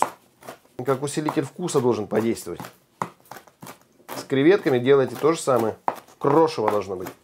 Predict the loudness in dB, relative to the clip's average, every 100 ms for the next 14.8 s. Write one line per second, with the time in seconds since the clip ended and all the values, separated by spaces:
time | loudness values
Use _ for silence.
0 | -2 4 4 2 4 4 4 -4 -2 2
1 | 4 4 4 4 4 4 4 2 4 4
2 | 6 4 4 4 4 4 4 2 2 -2
3 | -8 _ -18 -18 -20 -20 -20 _ -6 0
4 | 6 6 6 2 2 4 4 4 4 4
5 | 2 0 2 4 4 4 2 2 2 2
6 | -2 _ -18 -18 _ -20 -20 -20 _ -8
7 | -2 0 4 4 6 4 4 0 -4 -4
8 | 0 0 0 2 2 4 4 4 4 4
9 | 2 0 -2 2 2 2 -4 0 4 4
10 | 0 -8 _ 2 6 6 4 2 4 6
11 | 6 6 4 2 -6 _ _ _ _ _
12 | _ _ -20 _ _ _ -20 -2 0 2
13 | 6 6 6 4 6 6 6 4 2 4
14 | 4 6 4 4 2 -2 -4 -4